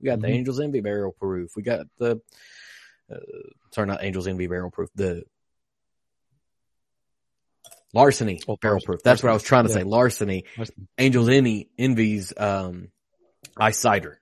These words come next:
Speaker 1: You know, like, I saw that one the last time I was in the store, and I didn't even
Speaker 2: Mm-hmm.
Speaker 1: ask. I didn't, I didn't even ask 'cause
Speaker 2: It,
Speaker 1: I'm not
Speaker 2: you have
Speaker 1: willing
Speaker 2: to
Speaker 1: to
Speaker 2: ask,
Speaker 1: pay
Speaker 2: it's
Speaker 1: what
Speaker 2: too much. Yeah.
Speaker 1: Yeah.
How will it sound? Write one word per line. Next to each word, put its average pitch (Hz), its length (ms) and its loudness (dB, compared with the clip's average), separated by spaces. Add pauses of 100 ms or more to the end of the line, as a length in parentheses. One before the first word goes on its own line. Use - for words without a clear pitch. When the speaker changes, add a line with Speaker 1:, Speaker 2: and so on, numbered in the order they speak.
Speaker 1:
You 76 60 -18
know, 87 120 -12
like, 90 160 -12
I 90 100 -10 (120)
saw 110 180 -2
that 113 140 4
one 101 100 -4
the 98 60 -6
last 95 200 -8
time 95 100 -6
I 90 40 -6
was 85 100 -10
in 90 60 -12
the 87 60 -12
store, 85 460 -12
and 85 160 -18 (160)
I 92 100 -10
didn't 98 120 0
even 95 120 -2
Speaker 2:
Mm-hmm. 90 160 -4
Speaker 1:
ask. - 220 -18 (160)
I 98 60 -10
didn't, 92 300 -8
I 90 40 -16
didn't 85 240 -12
even 80 120 -16
ask - 240 -20 (340)
'cause - 320 -16 (880)
Speaker 2:
It, 147 140 -14 (720)
Speaker 1:
I'm 101 80 -6
not 101 80 0
Speaker 2:
you 113 60 2
have 110 100 2
Speaker 1:
willing 95 80 -2
Speaker 2:
to 107 40 2
Speaker 1:
to 104 60 0
Speaker 2:
ask, 95 120 -2
Speaker 1:
pay 92 60 -2
Speaker 2:
it's 90 100 -2
Speaker 1:
what 92 60 -4
Speaker 2:
too 104 80 -2
much. - 340 -6 (260)
Yeah. 107 280 0 (120)
Speaker 1:
Yeah. 143 440 4